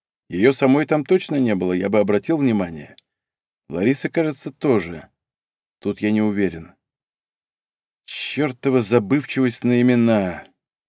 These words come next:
«Вот зараза!» — рычу себе под нос и ухмыляюсь криво.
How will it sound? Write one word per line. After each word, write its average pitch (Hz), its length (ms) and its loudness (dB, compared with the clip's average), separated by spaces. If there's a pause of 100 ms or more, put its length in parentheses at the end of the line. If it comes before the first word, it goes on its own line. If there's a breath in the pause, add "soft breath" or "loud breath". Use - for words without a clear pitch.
(1400)
«Вот 127 400 4
зараза!» — 123 1400 4
рычу 117 540 -2
себе 117 320 -2
под 110 180 -2
нос 131 340 0
и 120 100 -2
ухмыляюсь 110 720 0
криво. 82 480 -12